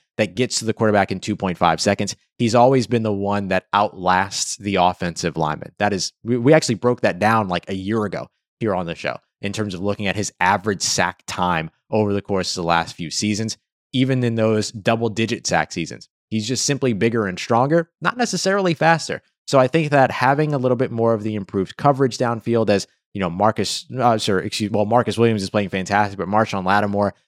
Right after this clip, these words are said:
has been having an incredible season. Paulson Adebo is getting settled in. Bradley Roby will probably start to take on a larger role in this defense over the course of the next few weeks as well. I think that all of that helps. And then, of course,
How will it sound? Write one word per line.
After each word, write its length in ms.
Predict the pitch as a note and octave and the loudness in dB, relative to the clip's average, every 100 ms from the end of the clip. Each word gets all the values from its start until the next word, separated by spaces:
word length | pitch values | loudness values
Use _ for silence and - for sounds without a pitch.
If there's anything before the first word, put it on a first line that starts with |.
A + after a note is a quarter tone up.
| - | -8
has 80 | G2 | -6
been 100 | F#2+ | -2
having 240 | G2+ G2+ | -2 -2
an 80 | G2 | -6
incredible 320 | F#2 G#2+ F#2 | -4 -4 -4
season. 280 | F#2 G2+ F2 | -4 -6 -4
Paulson 360 | G2 G#2+ G2 F2+ | 0 0 -2 -6
Adebo 200 | G2 G#2 | -4 -4
is 100 | - | -2
getting 180 | G2+ | -4
settled 300 | G2 G#2 G2 | -2 -2 -2
in. 220 | F#2+ F#2+ F#2+ _ _ | -2 -6 -8 _ _
Bradley 300 | A2 G#2 F#2+ | 0 0 0
Roby 340 | F2 A2 G#2+ G2+ | 0 2 2 0
will 140 | F#2+ | -2
probably 480 | - - A#2+ A#2+ A#2+ | -2 2 2 2 -2
start 260 | - A2 | 0 -2
to 60 | G2+ | -2
take 220 | - A2 | -2 0
on 160 | A2 G#2 | 0 0
a 60 | |
larger 420 | F#2 F#2+ A2 G2+ F#2 | 2 4 4 0 0
role 340 | G2 G#2 A2 | 2 4 2
in 100 | G#2+ | 0
this 160 | G#2+ - | -4 -4
defense 400 | G#2 - G#2 - | -6 -4 -6 -4
over 180 | G#2+ G2+ | -4 -4
the 80 | |
course 300 | - A2 G2+ | -4 -4 -4
of 80 | G#2 | -6
the 40 | G2 | -8
next 120 | - | -8
few 160 | G#2 | -6
weeks 300 | G2+ G2+ - | -2 -4 -4
as 120 | F#2 E2+ | -8 0
well. 300 | G#2 G2+ _ _ - | 2 2 _ _ -4
I 80 | A2 | -2
think 120 | A2+ | 2
that 100 | G#2 | 4
all 180 | G#2+ G2+ | 2 2
of 80 | |
that 220 | F2 F#2+ G2+ | 2 2 2
helps. 280 | G#2+ A2 - _ - | -2 -2 -10 _ -6
And 120 | G#2 | -4
then, 80 | F#2+ | -4
of 120 | - | -6
course, 400 | - C3+ A2 | 2 2 2